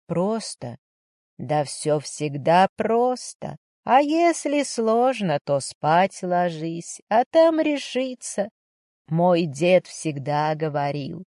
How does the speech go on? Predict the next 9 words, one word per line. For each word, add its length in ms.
"Кто 240
вечером 600
плачет, 840
тот 280
утром 560
засмеется". 1300
Совет 480
был 240
дельный. 580